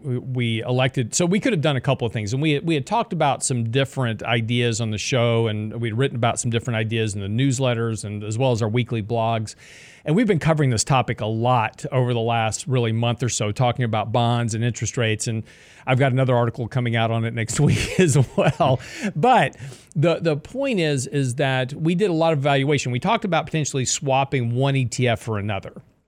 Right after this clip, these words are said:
and maybe extending out duration and, and buying a, a different E T F that had a little bit more duration to it. One of the, there were kind of three reasons ultimately that we settled on just swapping it for an individual bond. One was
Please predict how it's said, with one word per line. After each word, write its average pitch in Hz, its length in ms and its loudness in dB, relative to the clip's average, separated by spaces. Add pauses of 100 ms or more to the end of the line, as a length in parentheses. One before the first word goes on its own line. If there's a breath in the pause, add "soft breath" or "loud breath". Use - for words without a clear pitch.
(120)
and 131 840 0
maybe 135 280 0
extending 127 420 0
out 120 160 0
duration 117 640 -2
and, 110 240 -4
and 110 200 -6
buying 113 360 -2
a, 113 180 -2
a 113 60 -4
different 120 360 -4
E 110 80 -2
T 113 240 -2
F 107 300 -2
that 113 380 -2
had 113 80 -2
a 110 40 -2
little 113 160 0
bit 117 140 -4
more 113 160 -2
duration 107 480 -6
to 113 160 -4
it. 107 120 -8 (640 loud breath)
One 185 400 0
of 233 80 0
the, 180 120 0
there 160 320 -4
were 156 100 -2
kind 226 240 -2
of - 80 -2
three 185 340 -2
reasons 135 720 0
ultimately 135 420 -2
that 113 100 -6
we 123 120 -4
settled 143 460 0
on 117 140 -2
just 117 200 -2
swapping 135 520 -2
it - 140 -6
for 123 120 -6
an 117 80 -4
individual 117 580 -2
bond. 113 380 -2
One 208 280 2
was 123 440 0